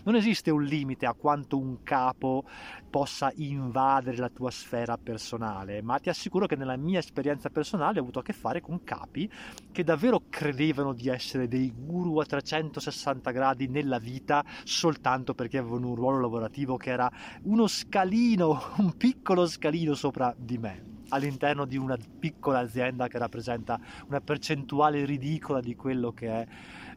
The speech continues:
la incredibile varietà di situazioni, di realtà che esistono nel mondo. Perché un capo tende ad autoeleggersi maestro di vita e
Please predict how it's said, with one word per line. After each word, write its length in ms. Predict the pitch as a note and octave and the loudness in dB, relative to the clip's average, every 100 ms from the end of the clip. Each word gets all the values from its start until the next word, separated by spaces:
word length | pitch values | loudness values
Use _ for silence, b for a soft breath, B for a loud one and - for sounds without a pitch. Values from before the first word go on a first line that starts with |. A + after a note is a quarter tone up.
| - | -2
la 200 | C3 B2+ - | 0 0 -4
incredibile 960 | D3+ D3+ - D3 C3 D3+ D3 C3 A#2+ | -4 -4 -2 -2 -2 -4 -4 -2 -2
varietà 760 | A2 A#2+ A2+ A2 - A#2 A#2 A2+ | 0 -2 -2 -6 -4 -2 -2 -4
di 420 | - A#2+ A#2 A2 | -12 -8 -6 -6
situazioni, 760 | - C3 B2+ - - A#2+ A#2+ A#2 | -10 -6 -6 -4 -4 -2 -2 -4
di 100 | A2+ | -4
realtà 420 | A#2 A2 G#2+ A#2 | -4 -4 -2 -4
che 100 | G#2+ | -4
esistono 520 | G2+ G2+ - G2 G2 F#2 | -8 -8 -8 -10 -10 -8
nel 180 | F#2+ F#2 | -8 -8
mondo. 400 | F#2 - - - B B B B B B B - | -10 -10 -10 -12 B B B B B B B 0
Perché 240 | D#4+ F#3+ | 2 4
un 200 | E3 D3 | 2 2
capo 400 | - D3 C3 C3+ | 4 4 4 -2
tende 340 | C#3+ C3+ C3 B2 | -2 0 0 -2
ad 220 | A#2 B2+ | -4 2
autoeleggersi 1300 | C#3+ D3+ C#3+ G#2+ C#3 C#3 C#3+ A2+ B2 C#3 - - B2+ | 4 4 2 0 0 2 0 -2 -4 -4 -4 -4 -2
maestro 840 | B2 B2+ C3 B2+ - B2+ B2+ A#2 | 0 0 -2 -4 -8 -2 -2 -2
di 160 | A#2 B2 | -6 -8
vita 540 | A#2 B2+ - C3 C3 | -6 -6 -2 0 0
e 320 | - C3 A#2+ | 0 -4 -4